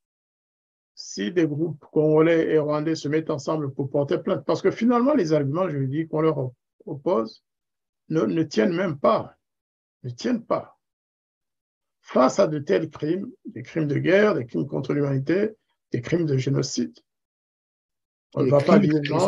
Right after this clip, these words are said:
Speaker 2: d'agression.
Speaker 1: euh,
Speaker 2: Les crimes
Speaker 1: comment ?
Speaker 2: d'agression que le Rwanda ne peut pas nier.
Speaker 1: Euh, le
Speaker 2: Euh,
Speaker 1: crime d'agression contre
Speaker 2: en,
Speaker 1: le Congo.
Speaker 2: en quatre-vingt-seize.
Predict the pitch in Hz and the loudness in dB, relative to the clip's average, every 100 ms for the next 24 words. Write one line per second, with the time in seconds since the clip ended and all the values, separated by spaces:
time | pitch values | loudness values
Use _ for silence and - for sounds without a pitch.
0 | 202 151 - - - _ _ _ _ _ | 2 2 0 -8 -16 _ _ _ _ _
1 | _ 139 135 196 185 151 127 135 - - | _ -2 4 6 8 6 4 -4 -8 -2
2 | 240 202 208 196 165 151 165 180 131 131 | 0 4 6 8 8 8 8 6 4 4
3 | 180 160 185 254 131 135 151 143 147 135 | 6 8 6 6 6 4 0 4 4 4
4 | 131 214 170 151 143 156 156 285 285 175 | 4 4 4 2 4 2 2 0 0 -2
5 | 165 151 135 139 170 226 359 - 147 151 | 0 2 2 0 0 0 0 -2 -4 0
6 | 151 170 139 196 - 226 202 139 110 - | 2 4 6 6 6 6 6 6 2 -6